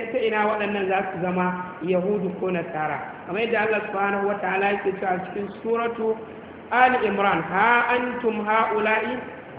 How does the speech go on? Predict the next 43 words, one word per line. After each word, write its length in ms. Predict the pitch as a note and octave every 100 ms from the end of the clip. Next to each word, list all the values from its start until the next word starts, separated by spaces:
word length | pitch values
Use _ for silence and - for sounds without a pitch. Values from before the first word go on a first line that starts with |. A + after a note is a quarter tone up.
| -
hajjattum 960 | G#3 B3+ B3+ B3+ C4 - - G#3+ F#3+
fi 160 | G#3+ G#3
ma 220 | G3+ F#3
lakum 320 | F#3 F3+ F3+ D#3+
bihi 320 | D#3 D3+ D3
ilm." 200 | C#3+ - G#3+
Ku 160 | A#3+
wai 160 | B3+ B3+
mai 160 | G#3+ G#3+
isa 320 | - A3 F3 - - - -
kuna 260 | C4+ B3+
yin 240 | B3 B3 G3+
jayayya 640 | G#3 G3+ A3+ A3+ G#3+ G#3+ F#3+
abin 320 | F#3+ B3 B3
da 80 | G#3
kuke 300 | - A#3 G#3+
da 100 | F3+ -
ilimi. 400 | F#3+ E3+ D#3+ -
"Falima 320 | G3 C4+ B3
tuhajjuna 920 | G#3+ G3 G#3 A3+ G#3+ G3+ B3 A#3 F#3
fi 80 | G#3+
ma 240 | A3 G#3 A3
laysa 240 | G#3+ G3+
lakum 320 | G3 F#3+ F3
bihi 240 | F3 F3 E3+
ilm?" 160 | F3+ - - - -
To 100 | G#3+
me 100 | C4
yasa 240 | C4+ C#4
kuke 240 | A#3+ A#3+ A#3+
yin 320 | A#3 A#3 F#3+
jayayya 500 | G3 G3 A3 A3+ G#3
akan 400 | F#3 F#3 A#3 A#3 A#3
abin 320 | G#3 G#3 G#3
da 100 | F#3+
ba 220 | F#3 F3+ -
ku 60 | F3
da 80 |
ilimi? 380 | D#3+ D#3+ D3+ C3+ - - - - - - - - -
Alhalin 400 | G3 A3 A#3+ A#3+
Allah 320 | A#3+ B3 A#3 G3 E3
shine 180 | A3+ G3
masanin 400 | G3+ - F3+ E3+